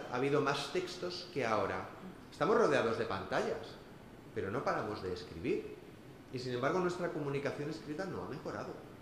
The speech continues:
Y por último, hay otras dos cuestiones complementarias a, a este planteamiento de la accesibilidad cognitiva. Primero, adelantar información. Por ejemplo,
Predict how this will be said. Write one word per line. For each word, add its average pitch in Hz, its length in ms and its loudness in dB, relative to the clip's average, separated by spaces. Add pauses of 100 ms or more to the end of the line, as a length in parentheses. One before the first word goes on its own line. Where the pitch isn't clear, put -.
(3000)
Y 160 80 8
por 165 140 8
último, 131 580 8
hay 165 160 8
otras 175 260 8
dos 170 140 4
cuestiones 147 420 2
complementarias 131 920 2 (400)
a, 107 560 8
a 113 80 4
este 117 160 0
planteamiento 113 480 2
de 110 60 8
la 110 60 6
accesibilidad 120 380 0
cognitiva. 120 400 2
Primero, 175 340 6 (1000)
adelantar 131 420 2
información. 110 720 -2 (420)
Por 127 80 4
ejemplo, 127 480 2